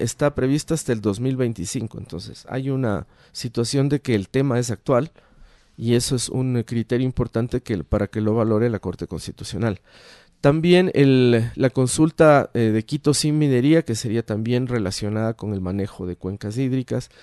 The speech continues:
y la protección de estas. Entonces, vemos que, eh, hablando de democracia, que se están accionando mecanismos de lo que sería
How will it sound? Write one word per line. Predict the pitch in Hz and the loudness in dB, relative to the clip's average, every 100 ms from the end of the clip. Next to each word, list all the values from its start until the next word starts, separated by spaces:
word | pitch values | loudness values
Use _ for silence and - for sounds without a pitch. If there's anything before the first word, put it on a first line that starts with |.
| - - | -20 -8
y | |
la | 113 98 | -4 -4
protección | - - 82 - 107 | -4 -6 -6 -4 -4
de | 92 82 | -2 -4
estas. | 87 71 87 | -4 -8 -10
Entonces, | 85 82 - - - - - | -10 -12 -12 -14 -16 -20 -18
vemos | - 135 175 185 180 | -2 2 2 2 0
que, | - 160 165 165 | 0 2 2 2
eh, | - 113 - | -4 -6 -4
hablando | 113 131 147 | 0 0 2
de | 143 131 123 | 0 -2 -4
democracia, | 90 117 131 143 165 160 170 156 | -6 -6 -4 0 4 4 2 -2
que | 110 | -4
se | 107 | -6
están | - 135 | -4 -2
accionando | 143 135 151 143 135 127 | -2 -2 -2 0 0 -2
mecanismos | 123 101 120 127 147 | -4 -4 -4 -2 -2
de | 131 | 0
lo | 113 | 0
que | 110 | 0
sería | 101 117 123 127 | -6 -4 0 0